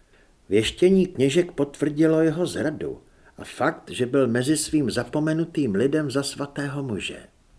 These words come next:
Není pochyb, že ho mé zacházení s temnými silami odpuzovalo.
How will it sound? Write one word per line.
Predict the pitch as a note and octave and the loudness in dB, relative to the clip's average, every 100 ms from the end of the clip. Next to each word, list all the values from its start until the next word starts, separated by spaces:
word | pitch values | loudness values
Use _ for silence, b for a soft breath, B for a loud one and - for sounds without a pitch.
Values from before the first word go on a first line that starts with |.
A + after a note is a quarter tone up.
| _ _ _ _ _ _ - | _ _ _ _ _ _ -4
Není | A#2 D#3+ | 0 0
pochyb, | D3+ G3+ G3+ - E2+ | 0 -4 -6 -6 -6
že | - G#2+ | -4 -6
ho | A2+ | -4
mé | B2 A#2+ | -4 -2
zacházení | G2+ A#2 - C3+ B2 C3+ C3+ A#2 | -2 -4 -2 -2 0 0 0 -2
s | - | -2
temnými | C3 B2+ C#3 C3+ D3 | -4 -2 -2 -2 -4
silami | - B2+ C3 C#3 - | -4 -4 -2 -4 -6
odpuzovalo. | - - - - D2+ C#2 - - | -10 -14 -14 -12 -14 -14 -14 -18